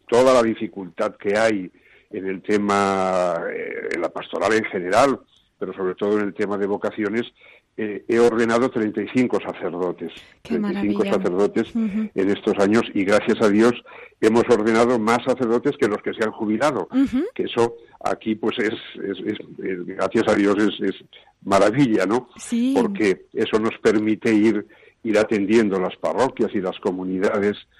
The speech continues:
Speaker 1: e incluso ir bajando, ir bajando la media de edad. Por lo tanto, son como dos prioridades que tenemos aquí en la diócesis. También la pastoral vocacional, que es muy difícil. Claro, en el fondo,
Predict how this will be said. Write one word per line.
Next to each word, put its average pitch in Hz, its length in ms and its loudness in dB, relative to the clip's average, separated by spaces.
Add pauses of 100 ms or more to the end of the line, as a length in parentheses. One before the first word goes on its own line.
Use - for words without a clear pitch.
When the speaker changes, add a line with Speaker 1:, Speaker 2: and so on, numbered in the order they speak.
(240)
Speaker 1:
e 104 100 -4
incluso 101 460 0
ir 101 120 2
bajando, 98 720 0 (360)
ir 101 160 -6
bajando 98 420 0
la 101 120 4
media 95 320 0
de 87 60 0
edad. 82 180 -4
Por 95 100 0
lo 98 80 0
tanto, 120 440 0 (580)
son 135 440 2
como 113 260 2
dos 135 120 4 (140)
prioridades 104 640 0
que 131 80 -6
tenemos 95 420 -6
aquí 98 220 -6
en 90 80 -4
la 90 80 -4
diócesis. 90 480 -6
También 98 300 -8
la 104 80 -2
pastoral 92 420 -4
vocacional, 101 640 -2 (540)
que - 120 -4
es - 120 -6
muy 98 140 -4
difícil. 92 640 -2 (720)
Claro, 127 320 2
en 110 160 -2
el 110 140 -4
fondo, 113 640 0